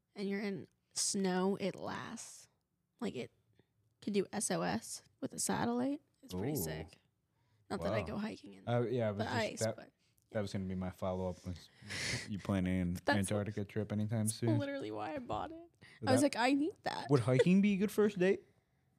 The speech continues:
Speaker 1: No.
Speaker 2: <laughs>
Speaker 1: That's terrifying. Are you gonna kill me?
Speaker 2: <laughs> What if you liked hiking?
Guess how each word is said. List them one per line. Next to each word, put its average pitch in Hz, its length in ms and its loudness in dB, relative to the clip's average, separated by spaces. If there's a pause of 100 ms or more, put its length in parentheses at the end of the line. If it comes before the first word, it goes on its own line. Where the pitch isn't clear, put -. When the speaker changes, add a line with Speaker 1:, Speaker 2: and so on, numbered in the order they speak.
(360)
Speaker 1:
No. 165 120 -6 (480)
Speaker 2:
<laughs> - 760 -2
Speaker 1:
That's 269 240 4
terrifying. - 760 0
Are 277 40 -4
you 262 120 2
gonna 233 80 2
kill 302 280 -2
me? 392 200 2 (560)
Speaker 2:
<laughs> 147 140 12 (1000)
What 196 180 6
if 277 140 2
you 185 160 4
liked 156 300 4
hiking? 78 380 -10